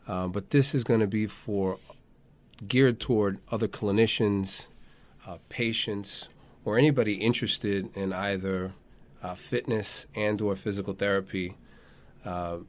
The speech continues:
we hope to provide some, um, some good clinical information, uh, our clini-, clinical experiences, and most importantly, to learn ourselves, um, to kinda go through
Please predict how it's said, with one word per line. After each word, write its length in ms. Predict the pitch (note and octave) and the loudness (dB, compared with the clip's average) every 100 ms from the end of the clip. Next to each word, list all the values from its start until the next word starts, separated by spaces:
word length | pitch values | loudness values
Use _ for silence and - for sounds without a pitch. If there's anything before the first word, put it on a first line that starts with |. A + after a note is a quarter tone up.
| - - - - | -20 -20 -20 -6
we 100 | G#2 | -2
hope 200 | A2+ A2 | 0 0
to 80 | A2 | -4
provide 640 | F#2 G2+ G2+ G2 G2 F#2+ - - | -4 -2 0 0 2 0 -4 -14
some, 380 | - - G2+ F#2+ | -14 -4 0 0
um, 320 | F#2 F2 F#2 - - - - | -2 -4 -8 -14 -20 -20 -20
some 200 | - G2+ | -8 -2
good 180 | A2 G#2 | 0 0
clinical 420 | A#2+ G#2+ G2+ G2 | 0 0 0 -2
information, 840 | F#2+ G2+ G2 G#2+ F#2+ - G2 G2 - - - - - - - - | -2 -2 2 2 0 -4 -4 -4 -8 -20 -20 -20 -20 -20 -20 -10
uh, 340 | F#2 F#2 F2+ F2+ - - - | -6 -4 -4 -8 -16 -20 -8
our 160 | A2 G#2+ | -2 -2
clini-, 420 | - A2+ G#2+ B2 - | 0 0 0 -4 -10
clinical 380 | - C3 A2+ A2 | 2 4 4 2
experiences, 840 | F#2+ - A2 G#2+ G2+ - G#2 F#2+ | 0 -2 0 2 0 -2 -2 -2
and 260 | G2+ G2 F#2+ | -4 -2 0
most 300 | G#2 A#2 - | 2 2 0
importantly, 540 | G2 - B2 A2 G#2 | -6 4 4 4 0
to 160 | F#2+ G#2+ | 0 0
learn 280 | G2+ A2 G#2 | 2 4 2
ourselves, 720 | G2 - G#2+ A2+ F#2+ - - - | 0 0 2 2 0 -8 -14 -8
um, 440 | G2 F#2 F#2 F#2+ - - - - | -4 -2 -2 -6 -12 -20 -20 -20
to 100 | - | -12
kinda 260 | F#2+ G#2 F#2+ | -6 -2 -2
go 180 | G2 G2+ | 0 -2
through 440 | G2+ G#2 G2 G2 | -2 -4 -2 -4